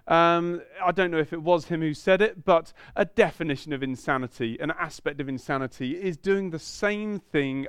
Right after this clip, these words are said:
over and over again and expecting somehow a different result. And we can get caught in that. We can get caught in that, in that rut. We expect God to move in power, but we still did what we did last week and,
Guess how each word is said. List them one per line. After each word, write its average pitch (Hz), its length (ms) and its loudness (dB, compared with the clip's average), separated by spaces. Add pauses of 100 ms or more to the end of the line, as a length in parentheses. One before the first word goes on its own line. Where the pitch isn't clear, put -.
(100)
over 175 500 2
and 170 80 -2
over 156 300 0
again 131 360 0
and 123 120 -2
expecting 147 880 0
somehow 131 680 -4
a 156 80 0
different 139 600 -4
result. 131 680 -4 (720)
And 208 120 0
we 277 100 0
can 285 160 -4
get 311 200 -6
caught - 460 -4
in 165 140 -4
that. 101 240 -6 (1300)
We - 80 0
can 262 140 -4
get 240 220 -6
caught 277 380 -4
in 180 140 -4
that, 135 240 -2 (320)
in 233 160 -4
that 220 160 -4
rut. 220 400 -2 (800)
We 254 120 0
expect 240 600 0
God 214 200 2
to 208 100 -2
move 226 420 0
in 202 140 0
power, 190 400 4
but 190 260 0
we 190 180 -2
still 214 380 0
did 175 240 -4
what 190 140 -6
we 180 120 -8
did 175 320 -8
last 175 340 0
week 156 240 -6
and, 156 200 -4